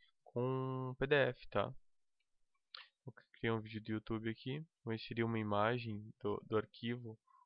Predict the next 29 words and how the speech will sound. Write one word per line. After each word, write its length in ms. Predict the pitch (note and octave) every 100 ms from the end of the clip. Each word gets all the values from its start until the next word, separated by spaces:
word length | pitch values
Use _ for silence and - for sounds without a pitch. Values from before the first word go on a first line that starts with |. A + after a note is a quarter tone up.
| _ _ _ -
ou 240 | G#2+ A2+
do, 400 | A2 G#2+ G2 G#2+ - _ _ _ _ _ _ _ A2+
do 60 |
Clipboard. 800 | - G#2+ A2 A2 A2+ B2+ - - - - _ _ _ _ _ _ - - -
E 60 |
o 40 | A2+
que 100 | A#2
mais 240 | A2 B2
que 100 | -
eu 40 | A2+
vou 80 | A2+
inserir 280 | - A2
aqui? 160 | G#2+ -
Eu 60 | A#2
vou 40 |
inserir 220 | - A2+
um 100 | B2+
texto. 460 | - G#2 - - - _ _ _ _ _ _ _ _ _ _ _ _ _ _ _ -
Teste. 500 | G#2 G#2 - - - _ _ _ _ _ _ -
E 60 | A2+
vou 120 | A2+
aumentar 320 | B2 B2 A2+
o 60 | A#2
tamanho 320 | A2 G#2+ G#2+
desse 180 | - -
texto, 420 | A2+ A2+ - _
tá? 200 | G#2+ A2+ C#3 _ _ _ _ _ _ _ _ _ - _ _ _ _ _ _ _ _ _ _ _ _ _
Ó 100 | -
lá. 100 | -